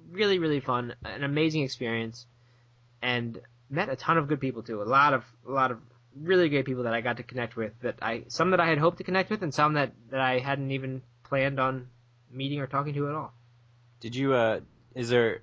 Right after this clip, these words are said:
Speaker 2: a reader, one or two readers in particular that, that stand out as being kind of really inspiring stories for you? People you were glad you met?
Speaker 1: Yeah, I mean, the thing about, I noticed this pretty quickly in the tour was that anybody who,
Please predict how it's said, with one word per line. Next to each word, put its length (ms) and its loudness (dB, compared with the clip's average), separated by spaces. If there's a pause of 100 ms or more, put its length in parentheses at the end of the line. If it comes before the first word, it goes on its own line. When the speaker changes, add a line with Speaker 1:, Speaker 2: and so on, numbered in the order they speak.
Speaker 2:
a 100 0
reader, 600 4
one 500 -2
or 80 0
two 240 -2
readers 280 0
in 60 -4
particular 380 0
that, 320 2
that 220 -4
stand 280 0
out 220 4
as 160 -2
being 300 -4
kind 160 -4
of 120 -4 (380)
really 160 2
inspiring 720 2 (240)
stories 400 0
for 120 -2
you? 140 -4
People 300 -2
you 180 2
were 60 -6
glad 180 4
you 80 2
met? 200 0 (1400)
Speaker 1:
Yeah, 360 2
I 60 -4
mean, 280 -2 (600)
the 120 -6
thing 220 -6
about, 180 -2 (240)
I 120 2
noticed 400 4 (220)
this 160 2
pretty 240 0
quickly 280 2
in 80 4
the 80 2
tour 200 6
was 140 4
that 160 2 (1120)
anybody 400 4
who, 340 0